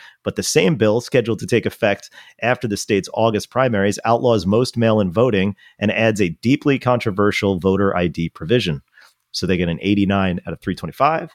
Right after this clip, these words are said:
Their strengths are childcare. Their weaknesses are crime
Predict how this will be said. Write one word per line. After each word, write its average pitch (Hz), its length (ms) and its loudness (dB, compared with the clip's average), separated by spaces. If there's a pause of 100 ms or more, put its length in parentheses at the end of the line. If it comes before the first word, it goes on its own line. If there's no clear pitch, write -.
(120)
Their 139 100 -16
strengths - 340 -10
are - 40 -20
childcare. 120 720 -2 (260)
Their 78 160 -8
weaknesses 92 520 -6
are 71 80 -10
crime 120 580 0